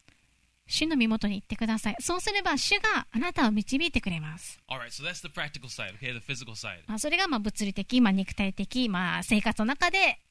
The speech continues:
Speaker 1: あの、適用できる部分かと思います。
Speaker 2: There's a huge spiritual aspect to rest in the Bible as well.
Speaker 1: また、聖書の中に安息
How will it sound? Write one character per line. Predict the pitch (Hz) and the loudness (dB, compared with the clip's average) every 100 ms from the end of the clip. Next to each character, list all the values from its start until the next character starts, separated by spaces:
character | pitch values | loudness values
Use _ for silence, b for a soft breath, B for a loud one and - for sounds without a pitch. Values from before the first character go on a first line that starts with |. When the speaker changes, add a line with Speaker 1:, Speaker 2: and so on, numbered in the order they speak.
| _ | _
Speaker 1:
あ | 196 185 | -12 -12
の、 | 185 170 | -10 -8
適 | 185 208 | -6 0
用 | 233 | 2
で | 220 | 2
き | - | 2
る | - - _ _ 233 | 0 -6 _ _ 0
部 | 226 | 2
分 | 233 202 | 2 2
か | 320 | 0
と | 277 | 0
思 | 190 | -2
い | 160 | -6
ま | 147 | -10
す。 | 139 143 | -12 -8
Speaker 2:
There's | 190 180 | -6 -6
a | |
huge | 143 - 190 196 | -8 -6 -6 -6
spiritual | - - - 175 190 170 123 | -6 -10 -10 -12 -10 -12 -14
aspect | 139 - 139 127 | -12 -10 -8 -8
to | - 117 | -10 -10
rest | 127 120 - | -10 -10 -12
in | 120 | -12
the | |
Bible | 104 117 110 107 | -8 -6 -6 -10
as | 98 | -12
well. | 101 90 B B - | -12 -14 B B -6
Speaker 1:
ま | 294 | -2
た、 | 359 359 339 | 2 2 0
聖 | - 302 | -4 -4
書 | 262 | -2
の | |
中 | 220 208 | -4 -2
に | 214 214 214 196 - _ _ | -4 -2 -4 -6 -10 _ _
安 | 233 269 | 0 2
息 | 247 269 | 2 -2